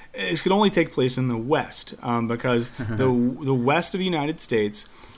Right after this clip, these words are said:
Speaker 1: has both some of the most stunning, gorgeous, calming, beautiful natural settings in the country, and it also has some of the gnarliest, scariest, most dangerous places, right?
Speaker 2: Mm.
Speaker 1: These deserts, where we see them, like, are, are beautiful, gorgeous places. They can also get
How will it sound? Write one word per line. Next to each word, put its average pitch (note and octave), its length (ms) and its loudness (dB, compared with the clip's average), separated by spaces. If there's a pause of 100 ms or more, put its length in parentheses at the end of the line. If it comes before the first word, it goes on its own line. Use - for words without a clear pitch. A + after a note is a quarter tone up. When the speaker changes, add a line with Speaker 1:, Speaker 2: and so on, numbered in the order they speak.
Speaker 1:
has C3+ 220 0
both C3 220 0
some C#3 120 -2
of B2 60 2
the A#2+ 60 2
most A#2 180 0
stunning, C#3+ 760 -2
gorgeous, C3+ 600 0
calming, C#3+ 840 -2 (300)
beautiful C#3+ 500 2
natural C3 440 0
settings B2 380 0
in B2 60 0
the A#2+ 80 0
country, G#2+ 500 -6 (340)
and D3 120 2
it E3+ 80 4
also D3 280 4
has B2 100 0
some C#3+ 100 0
of C3 80 0
the B2+ 80 -2
gnarliest, C3 840 0
scariest, B2 760 0
most C3+ 180 -4
dangerous F3 380 0
places, - 400 -12
right? D#3+ 240 2 (220)
Speaker 2:
Mm. G2+ 60 -8
Speaker 1:
These G3+ 200 4
deserts, C#3 640 2
where C#3+ 220 2
we C3+ 120 4
see E3 180 2
them, D3 200 0
like, C3 180 -2 (340)
are, C#3+ 180 -2
are C#3 120 0
beautiful, D3+ 420 0
gorgeous D3+ 320 2
places. D3+ 300 0
They B2 100 0
can C#3+ 80 -2
also C#3+ 240 0
get C#3+ 160 -2